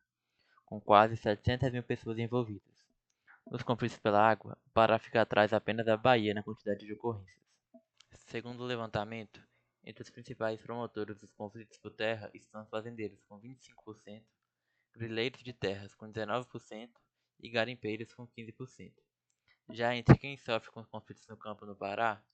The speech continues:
estão principalmente os povos indígenas, com trinta e oito por cento, sem terra, vinte e nove por cento, e assentados da reforma agrária, com treze por cento.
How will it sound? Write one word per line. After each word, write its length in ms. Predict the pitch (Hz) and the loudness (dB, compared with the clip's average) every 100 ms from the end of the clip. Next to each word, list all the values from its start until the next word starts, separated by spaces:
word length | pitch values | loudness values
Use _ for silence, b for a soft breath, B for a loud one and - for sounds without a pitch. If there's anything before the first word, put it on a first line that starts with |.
| _ _ _ - | _ _ _ -20
estão 240 | 104 110 | -14 -12
principalmente 760 | 110 - 127 127 110 98 98 110 | -12 -14 -4 -4 -4 -10 -14 -16
os 80 | |
povos 280 | - 110 113 | -4 -4 -4
indígenas, 480 | 117 113 104 101 101 | -10 -12 -12 -12 -16
com 120 | _ 104 | _ -20
trinta 260 | - 123 | -18 -12
e 20 | |
oito 140 | 123 120 | -12 -12
por 120 | 113 | -20
cento, 300 | - 107 113 _ _ _ _ _ _ | -20 -18 -20 _ _ _ _ _ _
sem 240 | - 123 | -16 -14
terra, 420 | 120 101 98 95 - _ | -4 -2 -2 -6 -16 _
vinte 280 | 104 117 113 | -16 -16 -6
e 20 | |
nove 200 | 113 117 | -6 -6
por 100 | - | -12
cento, 400 | - 107 117 - _ _ _ _ _ | -18 -16 -16 -20 _ _ _ _ _
e 80 | 104 | -4
assentados 500 | - 117 104 117 123 | -4 -6 -4 -4 -4
da 120 | 117 | -6
reforma 380 | 117 - 113 107 | -6 -8 -6 -4
agrária, 460 | 101 101 110 117 | -2 -2 -2 -4
com 160 | - 117 | -10 -20
treze 320 | - 110 107 | -10 -8 -8
por 140 | _ | _
cento. 360 | _ - - - | _ -20 -20 -20